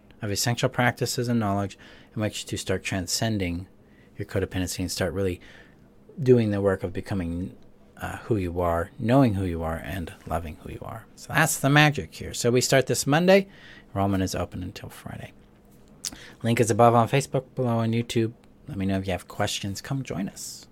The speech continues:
It'll be exciting to do this together. Check the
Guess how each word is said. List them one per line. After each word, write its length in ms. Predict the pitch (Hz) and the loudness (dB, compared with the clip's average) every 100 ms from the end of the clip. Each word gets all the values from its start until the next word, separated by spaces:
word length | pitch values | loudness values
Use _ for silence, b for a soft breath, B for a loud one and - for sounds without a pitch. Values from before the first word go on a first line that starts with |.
| - - | -20 -12
It'll 80 | |
be 60 | 82 | -10
exciting 460 | - - 90 82 78 | -8 -4 -4 -4 -8
to 60 | |
do 140 | 80 92 | -8 -8
this 160 | 90 | -8
together. 360 | - - - - B B B B B B B | -10 -10 -10 -12 B B B B B B B
Check 280 | - 143 - | 6 8 8
the 280 | - 113 | 2 0